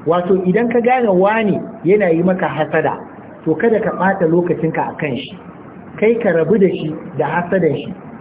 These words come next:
ka koma zuwa ga abin da zai amfane ka. Kaga tunda su Yahudu yanzu suna yi musu hasada, ba za a ce ku ma ku biye musu, ku je ku yi ta yaƙi, ku yi ta faɗa da su ba. Sai aka ce ku fita batun su,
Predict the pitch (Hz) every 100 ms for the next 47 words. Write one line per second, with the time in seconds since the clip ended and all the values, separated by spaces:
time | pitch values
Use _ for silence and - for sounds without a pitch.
0 | - - 202 - 214 220 208 165 170 185
1 | 156 156 147 147 208 185 151 175 175 139
2 | - 131 120 135 135 107 - - - -
3 | - - - - - - - 190 208 202
4 | 302 269 - 247 208 233 214 180 160 185
5 | 233 214 180 190 - 147 160 170 - -
6 | - - - - - 151 170 247 - 226
7 | 190 202 208 214 196 160 185 196 170 175
8 | 151 - - - - 156 214 220 185 160
9 | 208 214 226 220 202 - - 156 185 202
10 | 156 123 123 135 135 135 - - - 202
11 | 208 190 196 190 175 190 262 226 185 190
12 | 185